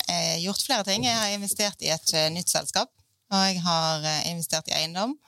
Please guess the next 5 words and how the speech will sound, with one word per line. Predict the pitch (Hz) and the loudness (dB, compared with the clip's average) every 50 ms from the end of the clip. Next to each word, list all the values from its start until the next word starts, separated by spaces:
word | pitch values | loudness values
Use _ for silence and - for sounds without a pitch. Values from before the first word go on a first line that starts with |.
| _ _ _ _ _ _ _ _ _ _ _ _ - | _ _ _ _ _ _ _ _ _ _ _ _ 2
Og | 214 220 | 4 4
jeg | 220 226 226 220 214 196 | 6 4 4 2 0 -2
har, | 185 208 214 208 208 202 202 202 202 196 | 0 2 4 4 4 4 4 2 0 0
eh, | 196 202 196 190 190 190 190 185 190 185 - 190 190 | 0 0 2 2 2 4 4 2 2 0 0 -2 -4
investert | 190 185 185 - 180 170 175 175 - | -2 -2 -2 0 2 0 0 0 -4